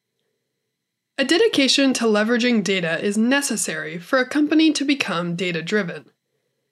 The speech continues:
Businesses in general, including language service agencies, must take advantage of the data they acquire to enhance operations throughout the enterprise and stay on top of the competition. The majority of businesses,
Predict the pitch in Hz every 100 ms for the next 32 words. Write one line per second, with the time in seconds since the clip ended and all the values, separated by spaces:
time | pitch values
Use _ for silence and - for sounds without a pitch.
0 | _ _ _ _ - 311 330 370 370 330
1 | 285 214 226 254 190 160 180 214 - 226
2 | - 320 330 285 208 196 175 - 175 160
3 | - 240 240 208 143 165 165 - - _
4 | - 269 349 - - 311 277 226 269 269
5 | 247 220 214 180 202 240 214 185 165 -
6 | 277 285 202 165 190 - 285 277 269 277
7 | 294 277 226 220 226 262 - 165 165 170
8 | 240 233 233 277 214 185 175 180 170 170
9 | 180 - _ - 240 233 320 330 320 226
10 | 185 180 175 185 202 175 185 - 214 -
11 | 143 165 _ _ _ _ _ _ _ _
12 | _ _ _ _ _ _ _ _ _ -
13 | 277 302 339 392 440 359 233 247 208 165
14 | 165 151 -